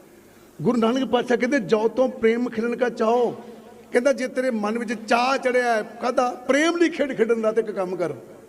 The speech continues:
ਸਿਰ ਧਰ ਤਲੀ। ਕਿਹੜਾ ਸਿਰ ਜੀ? ਆਹ ਵਾਲਾ। ਆਹੀ ਤੇ ਪੰਗਾ ਜੀ। ਤਲੀ ਤੇ ਰੱਖਣ ਦਾ ਮਤਲਬ ਕੀ ਹੁੰਦਾ ਜੀ? ਆਪਣੇ ਸਿਰ ਨੂੰ ਆਪਣੇ ਤੋਂ ਵੱਖਰਾ ਕਰ ਦੇ, ਇਹਨੂੰ ਕਹਿੰਦੇ ਤਲੀ ਤੇ ਰੱਖਣਾ। ਗੁਰੂ ਨਾਨਕ ਪਾਤਸ਼ਾਹ ਕਹਿੰਦੇ, "ਆਪਣੀ ਮੱਤ ਨੂੰ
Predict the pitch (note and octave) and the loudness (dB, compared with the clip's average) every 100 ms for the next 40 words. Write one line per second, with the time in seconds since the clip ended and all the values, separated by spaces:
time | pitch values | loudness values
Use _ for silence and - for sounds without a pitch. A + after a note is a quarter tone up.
0 | - - - G#3 G#3+ A3 F3 - F#3 D#3 | -20 -14 -4 0 0 0 -2 -2 -2 -2
1 | C#3 - G#3 A3+ G#3 F3+ G3 - - - | -6 -6 -2 -2 -2 -4 -6 -10 -14 -2
2 | F#3+ A3 G#3+ G#3 - - - - - - | 0 2 -2 -6 -10 -14 -16 -18 -20 -20
3 | - - - - - - - - - E3+ | -20 -20 -20 -20 -20 -20 -20 -10 -2 0
4 | F3+ D3 C#3 D3+ D#3 C#3+ - - - - | 0 -2 -2 -2 -2 -6 -12 -18 -20 -20
5 | - - - - - - - - - - | -20 -20 -20 -20 -20 -20 -20 -20 -20 -20
6 | - - - - D#4+ B3 A3 B3+ B3 A3+ | -20 -20 -4 0 2 2 0 0 0 0
7 | C4 C4+ A#3 A#3 C#4+ - - - - - | 0 2 2 0 -2 -6 -14 -18 -10 0
8 | F3 F3+ A3 A3+ - G3 A3 F#3+ G3+ G3+ | 0 0 -2 0 0 0 0 0 0 -2
9 | F#3 F3+ G3 E3 D3 - F3+ A#3+ C4+ C#4+ | -2 0 0 0 -6 -4 -2 0 2 2
10 | B3+ A#3+ A3 A3+ - - - - - - | 0 0 0 -2 -6 -12 -18 -20 -20 -20
11 | - - - D#3+ F#3 F3+ G3 E3+ G3 F#3+ | -20 -20 -4 0 2 2 0 0 -2 0
12 | G#3 A3+ A#3 A3+ G#3+ A#3 B3 G3+ G#3 G#3+ | 0 0 2 0 0 -2 -2 0 0 0
13 | B3+ C#4 D#4+ A#4 | 2 4 2 0